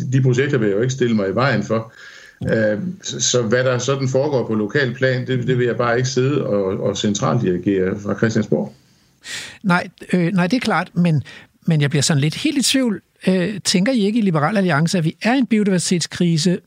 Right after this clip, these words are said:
Speaker 2: med en stadig tilbagegang for natur og biodiversitet i Danmark i dag?
Speaker 1: Jo, men det er jo også derfor, vi har det her konkrete forslag, som jeg,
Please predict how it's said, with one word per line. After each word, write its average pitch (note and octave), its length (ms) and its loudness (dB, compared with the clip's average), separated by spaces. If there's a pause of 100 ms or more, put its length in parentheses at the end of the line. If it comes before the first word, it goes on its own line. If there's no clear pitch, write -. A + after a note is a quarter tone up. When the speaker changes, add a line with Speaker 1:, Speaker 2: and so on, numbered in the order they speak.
Speaker 2:
med E3+ 200 2
en D3+ 80 2
stadig F3 400 0
tilbagegang D#3+ 600 0 (100)
for D3 480 -2
natur D#3 280 0
og D#3+ 80 -2
biodiversitet E3+ 480 0
i D3+ 40 0
Danmark D3 340 2 (120)
i D#3+ 80 0
dag? D3 280 -2 (1900)
Speaker 1:
Jo, D#3 340 2
men B2+ 120 2
det D3+ 60 0
er - 20 2
jo C3+ 120 2
også C3+ 180 0
derfor, C3 180 0
vi A2+ 120 0
har A#2 200 0
det A2+ 80 0
her A2+ 120 0
konkrete G#2+ 480 -2
forslag, G2 500 -2
som G2 200 -2
jeg, F2 240 0